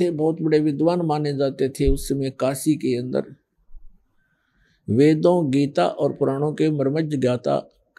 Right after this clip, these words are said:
कहलाते थे। उन्होंने चौदह सौ ऋषि बना रखे थे, प्रचारक,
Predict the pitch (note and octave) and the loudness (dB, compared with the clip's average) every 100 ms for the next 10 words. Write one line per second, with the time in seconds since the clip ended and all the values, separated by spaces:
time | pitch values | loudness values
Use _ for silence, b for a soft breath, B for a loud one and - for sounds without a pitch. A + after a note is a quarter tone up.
0 | _ C#3 B2+ B2 - B2+ - - - - | _ -2 0 -2 -2 0 6 6 6 -6
1 | - - b b b - F3 F#3+ G3+ G3 | -8 -10 b b b 0 4 4 4 2
2 | F3+ E3+ E3+ G3 G3+ F3 E3+ G3+ F#3 F3 | 2 2 2 2 2 2 2 0 0 0
3 | D#3+ D#3+ - D#3 D#3 F3+ F3+ D3+ D#3+ C#3+ | 0 -2 -2 -4 -2 -2 -2 -2 -2 -2
4 | D#3 | -2